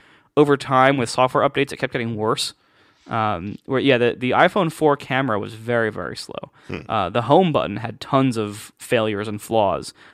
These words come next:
Speaker 1: Um, antenna gate was, was a minor problem for some people. The proximity sensor was a big problem for a lot of people.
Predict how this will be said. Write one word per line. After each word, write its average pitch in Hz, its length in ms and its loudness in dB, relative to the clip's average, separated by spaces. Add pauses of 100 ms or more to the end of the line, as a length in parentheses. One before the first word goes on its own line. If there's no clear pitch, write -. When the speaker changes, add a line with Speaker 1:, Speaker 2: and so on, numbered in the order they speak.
Speaker 1:
Um, 107 500 -2 (240)
antenna 190 360 2
gate 160 180 4
was, 127 300 -4
was 127 340 -2 (400)
a 135 80 0
minor 147 300 4
problem 127 320 4
for 123 80 -4
some 147 180 0
people. 123 300 -2
The 127 80 -4
proximity 156 560 2
sensor 117 340 -4
was 107 140 -6
a 110 40 -8
big 156 380 -2
problem 107 280 -8
for - 160 -4
a 104 40 0
lot 120 220 2
of - 80 -16
people. - 360 -14